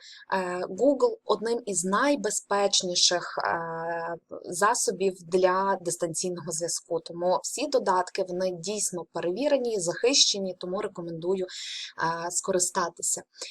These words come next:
Е, що ще цікаво, е, те саме посилання, воно є активне, в принципі, постійно. Тобто, якщо ви і ваші учасники заходите за тим самим посиланням, ви завжди зустрінетеся. Тобто вам не потрібно створювати посилання одне,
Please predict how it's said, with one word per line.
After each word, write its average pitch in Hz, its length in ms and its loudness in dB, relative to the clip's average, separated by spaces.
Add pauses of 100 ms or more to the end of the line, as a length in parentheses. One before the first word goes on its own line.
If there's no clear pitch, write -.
(400)
Е, 180 40 -4
що - 240 4
ще 285 220 6
цікаво, 175 640 0
е, 185 160 -2
те 311 120 4
саме 254 440 -2 (160)
посилання, 208 720 -2
воно 220 200 -4
є 220 180 0
активне, 226 560 0
в - 140 -4
принципі, 196 420 -2
постійно. 180 560 -2
Тобто, - 220 -6
якщо 277 460 4
ви 190 200 6
і 190 140 0
ваші 196 300 2
учасники 180 680 -2
заходите 220 540 0
за 180 120 -4
тим 247 220 2
самим 202 360 0
посиланням, 202 800 2 (380)
ви 202 240 6
завжди 214 360 2
зустрінетеся. 180 880 -2
Тобто 190 220 -6
вам 220 200 0
не 294 100 4
потрібно 214 500 0
створювати 190 640 2
посилання 190 680 2
одне, 190 400 2